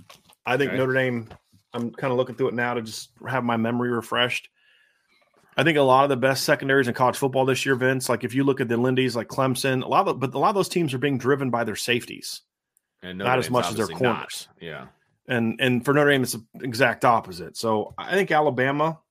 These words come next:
Speaker 1: if, look, if Notre Dame's cornerback duo plays to their potential, Alabama's the only one that has a shot at being better, in my opinion. I don't think anybody else has a shot at being better. I don't think,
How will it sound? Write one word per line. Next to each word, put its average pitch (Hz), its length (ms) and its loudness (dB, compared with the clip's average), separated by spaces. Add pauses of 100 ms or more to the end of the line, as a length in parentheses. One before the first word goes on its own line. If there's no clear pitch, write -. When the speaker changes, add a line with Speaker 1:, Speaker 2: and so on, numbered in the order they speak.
(160)
Speaker 1:
if, 123 220 -6
look, 175 200 0
if 139 80 -2
Notre 208 240 2
Dame's 175 240 0
cornerback 127 460 0
duo 123 260 2
plays 120 300 -4
to 120 40 -4
their 107 120 -6
potential, 104 460 -6
Alabama's 104 520 -4
the 101 60 -10
only 98 120 -10
one 85 140 -12
that 85 80 -16
has 71 160 -12
a - 40 -18
shot 92 300 -4
at - 80 -20
being - 160 -16
better, - 260 -18
in - 100 -20
my - 120 -20 (100)
opinion. - 300 -20 (600)
I 117 120 0
don't 131 80 4
think 123 120 2
anybody 117 200 2
else 110 80 -4
has 104 160 -4
a 95 60 -8
shot 101 260 0
at 80 80 -16
being 78 160 -12
better. 69 360 -16 (460)
I 123 100 0
don't 151 120 4
think, 143 320 -4